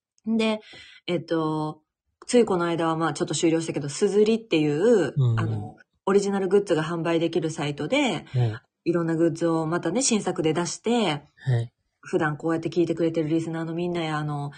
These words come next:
Speaker 1: お友達のみんなが買ってくれてね、
Speaker 2: はい。
Speaker 1: すごいありがたい時間でした。
Speaker 2: はい。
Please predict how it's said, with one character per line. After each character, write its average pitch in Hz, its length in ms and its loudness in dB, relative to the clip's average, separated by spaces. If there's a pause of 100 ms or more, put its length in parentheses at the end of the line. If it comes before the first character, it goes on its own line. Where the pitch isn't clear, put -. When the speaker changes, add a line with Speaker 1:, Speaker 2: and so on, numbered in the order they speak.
(160)
Speaker 1:
お 175 60 0
友 165 180 -2
達 160 180 -4
の 160 60 -4
み 160 140 -4
ん 165 40 -4
な 185 120 0
が 165 80 -4
買 160 160 -8
っ - 20 -20
て 156 80 -6
く 180 80 -6
れ 165 120 -2
て 143 120 -8
ね、 240 480 -2
Speaker 2:
は 127 180 -2
い。 117 120 -10 (420)
Speaker 1:
す - 220 -8
ご 208 140 2
い - 20 4
あ 247 60 4
り 220 100 8
が 190 140 2
た 180 220 0
い 160 200 -2
時 165 120 -4
間 151 200 -4
で 151 100 -2
し 147 140 -8
た。 143 360 -6
Speaker 2:
は - 200 -2
い。 117 180 -2